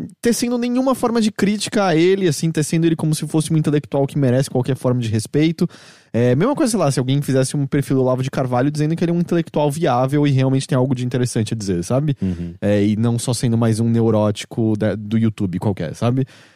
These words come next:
Speaker 1: É, teve, acho que foi na semana passada, um artigo do New York Times, porque teve as pessoas que começaram a receber pacotes explosivos, né, nos Estados Unidos. Os Clintons, ah, o George Soros, teve alguns atores, teve alguns outros políticos.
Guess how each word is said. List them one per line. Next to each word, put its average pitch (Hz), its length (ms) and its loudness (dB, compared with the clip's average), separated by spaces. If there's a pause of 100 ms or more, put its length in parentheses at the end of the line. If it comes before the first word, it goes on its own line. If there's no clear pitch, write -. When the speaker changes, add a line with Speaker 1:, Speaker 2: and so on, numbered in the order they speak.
(120)
Speaker 1:
É, 110 760 2 (400)
teve, 143 400 2
acho 139 120 0
que - 60 -14
foi 151 160 0
na 139 140 2
semana 139 280 0
passada, 135 420 0
um 139 80 0
artigo 131 260 0
do 123 100 0
New 123 140 2
York 120 160 0
Times, 120 460 -2
porque 135 180 0
teve 123 140 0
as 127 80 0
pessoas 120 280 -4
que - 40 -8
começaram 123 260 0
a - 20 4
receber 120 280 0
pacotes 120 360 -2
explosivos, 113 540 0
né, 92 100 -4
nos 92 120 -2
Estados 95 200 -2
Unidos. 104 300 -2 (400)
Os - 100 -14
Clintons, 139 720 0 (280)
ah, 101 180 0
o 98 100 2
George 98 200 -2
Soros, 131 540 2
teve 104 180 -2
alguns 101 340 -2
atores, 123 600 0
teve 101 180 -2
alguns 98 440 -2
outros 98 160 -8
políticos. 127 640 -2